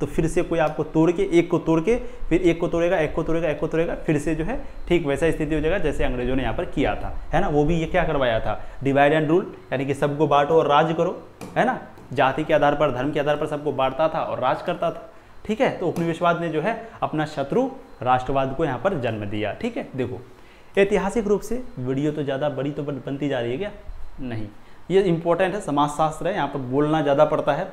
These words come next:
लिखना कम पड़ता है, यही चीज़ है। और मैंने कहा ना, आप लोग को बहुत सारा चीज़ पहले से पता है, जितना हम ये चीज़ बता रहे हैं, बहुत सारे लोगों को पहले से पता होगा, ठीक है। देखो, ऐतिहासिक रूप से भारतीय राष्ट्रवाद ने ब्रिटिश औपनिवेशिक काल में ही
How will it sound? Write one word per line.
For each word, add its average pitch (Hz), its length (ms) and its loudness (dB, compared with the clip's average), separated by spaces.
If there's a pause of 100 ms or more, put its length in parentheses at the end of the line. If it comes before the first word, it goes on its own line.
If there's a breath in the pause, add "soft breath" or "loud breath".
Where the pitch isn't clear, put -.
(120)
लिखना 131 340 -2
कम 120 180 -6
पड़ता 110 260 -6
है, 107 260 -8
यही 139 140 2
चीज़ 107 200 -6
है। 110 80 -6
और 131 340 -4
मैंने 151 160 0
कहा 165 140 2
ना, 180 100 -2
आप 156 160 -4
लोग 156 120 -6
को 151 60 -2
बहुत 143 240 -2
सारा 160 160 0
चीज़ - 160 -2 (380 loud breath)
पहले 170 240 4
से 165 100 0
पता 110 260 0
है, 117 100 0
जितना 151 280 2
हम 196 60 2
ये 185 60 -2
चीज़ 185 160 -4
बता 170 220 2
रहे 180 100 0
हैं, 151 100 -4
बहुत 160 140 -2
सारे 170 140 0
लोगों 165 200 0
को 165 100 -2
पहले 156 240 2
से 143 80 -2
पता 117 220 -4
होगा, 104 240 -6 (380 loud breath)
ठीक 233 140 2
है। 131 180 0
देखो, 98 240 0 (800 loud breath)
ऐतिहासिक 214 480 4
रूप 220 140 2
से 226 160 0
भारतीय 147 380 0
राष्ट्रवाद 160 420 2
ने 160 80 0
ब्रिटिश 208 380 0
औपनिवेशिक 147 680 -2
काल 139 200 2
में 143 160 -2
ही 147 140 -6